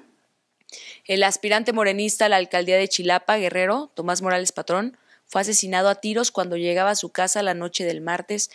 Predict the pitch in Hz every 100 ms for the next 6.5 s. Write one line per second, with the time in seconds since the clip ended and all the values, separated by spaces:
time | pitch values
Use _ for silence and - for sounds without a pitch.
0 | - - 240 285 311 302 262 262 226 226
1 | 226 226 220 208 226 202 185 180 180 190
2 | 220 180 175 226 - 302 233 220 208 -
3 | - - 220 202 202 202 196 220 233 247
4 | 254 233 226 285 - 220 _ - - -
5 | - - - 247 277 349 349 294 285 277
6 | 262 254 226 185 165